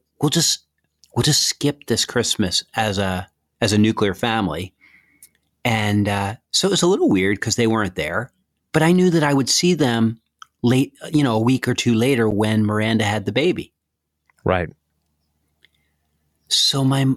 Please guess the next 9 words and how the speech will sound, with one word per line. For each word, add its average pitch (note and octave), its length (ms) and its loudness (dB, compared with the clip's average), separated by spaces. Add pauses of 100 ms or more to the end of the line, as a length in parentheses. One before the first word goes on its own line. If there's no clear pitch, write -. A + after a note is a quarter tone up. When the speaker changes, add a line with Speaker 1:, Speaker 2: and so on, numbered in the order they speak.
(100)
Speaker 1:
my B2+ 200 -2
mother-in-law D3+ 540 0
comes B2+ 340 -2
and B2 100 -2
stays B2 280 -2
with G#2+ 120 0
us, F#2 200 -8
and B2+ 140 -2
she's F3 540 0